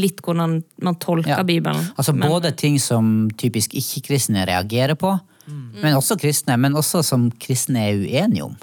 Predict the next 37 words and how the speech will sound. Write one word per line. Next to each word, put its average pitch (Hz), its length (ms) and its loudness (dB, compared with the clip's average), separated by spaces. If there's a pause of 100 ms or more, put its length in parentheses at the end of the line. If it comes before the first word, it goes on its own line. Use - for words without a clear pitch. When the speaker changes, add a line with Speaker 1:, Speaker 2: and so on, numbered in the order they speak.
(120)
Speaker 1:
Ja. 190 180 -2 (320)
Speaker 2:
Ulike, 127 260 0
eh, 117 320 0
forskjellige 113 480 -2
tem-, 107 600 -2 (140)
ting, 127 280 0
fordi 131 260 -2
man, 120 260 4
man 127 140 2
tolker 143 420 -2
jo 101 60 -2
Bibelen 104 320 -2
også. 127 420 0
Speaker 1:
Mm. 220 280 -2
Speaker 3:
Mm. 135 360 4 (540)
Speaker 2:
Ja. 127 100 0 (920)
Speaker 3:
Ja, 185 140 0 (380)
eh, 131 280 2
ja, 151 180 2
det 170 140 2 (100)
Speaker 1:
Ja, 247 80 2
så 269 140 2
Speaker 3:
må - 60 -6
Speaker 1:
hvordan 247 300 0
møte 196 520 -2
det, 202 200 0
eller 202 180 -2
hvordan 190 480 -2
for 190 140 0
så 247 200 2
vidt 202 140 0
Henrik 185 440 -2
sin 165 160 -2
del 165 160 0
å 170 60 0
møte 170 320 -2
Isak, 165 460 0